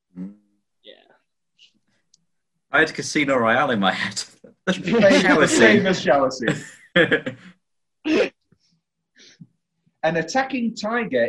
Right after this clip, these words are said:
Speaker 3: is stabbed with a sword. A man slices off a tattoo on his upper arm.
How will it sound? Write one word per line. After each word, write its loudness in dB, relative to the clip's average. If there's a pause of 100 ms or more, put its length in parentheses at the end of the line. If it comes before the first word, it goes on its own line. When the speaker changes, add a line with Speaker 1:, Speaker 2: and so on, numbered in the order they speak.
Speaker 3:
is -8
stabbed -4
with -10
a -6
sword. -2 (720)
A -8
man -4
slices -6
off -6
a -10
tattoo -6
on -2
his -8
upper -8
arm. -4